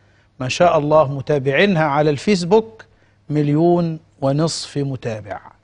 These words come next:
معنا الأستاذة ندى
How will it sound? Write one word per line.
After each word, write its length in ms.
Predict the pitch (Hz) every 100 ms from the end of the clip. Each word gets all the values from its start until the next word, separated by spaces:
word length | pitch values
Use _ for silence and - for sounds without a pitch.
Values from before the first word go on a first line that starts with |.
| _ _ _ -
معنا 600 | 139 151 147 147 147 160 - -
الأستاذة 640 | 135 - - 143 127 135 - _ _ _ -
ندى 460 | 123 139 131 131